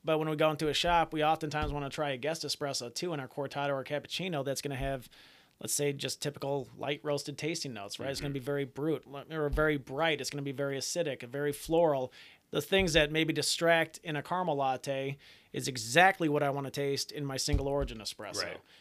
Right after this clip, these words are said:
Speaker 1: And so that's kinda the purpose of that, is, like, we can have this home run that works for all these things and is our base, but then when you wanna taste an orangesicle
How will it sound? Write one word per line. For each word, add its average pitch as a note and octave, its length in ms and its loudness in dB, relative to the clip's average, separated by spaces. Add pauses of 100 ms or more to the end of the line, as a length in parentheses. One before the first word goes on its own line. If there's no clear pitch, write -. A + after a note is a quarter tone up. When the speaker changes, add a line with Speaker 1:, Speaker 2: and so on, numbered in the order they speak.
(140)
Speaker 1:
And C#3 100 -2
so D3+ 100 0
that's D#3 180 4
kinda D#3 160 0
the C#3+ 80 0
purpose F#3+ 400 0
of C3+ 120 -2
that, C#3+ 180 0
is, C3+ 140 -2
like, C3 120 -2
we C#3+ 120 -4
can D3 100 0
have D3+ 180 2
this D3 200 0
home E3 240 4
run D3+ 180 2
that C#3+ 140 0
works C#3+ 160 0
for D3 160 -4
all D#3 220 4
these D3+ 240 2
things D3+ 300 0
and C#3+ 80 -2
is C#3 160 -2
our C3+ 120 -2
base, C3 580 0 (420)
but - 180 0
then C#3+ 440 4 (440)
when C#3+ 120 0
you D3 80 2
wanna D3 180 2
taste D#3 300 0
an D3 80 -2
orangesicle C#3+ 800 -4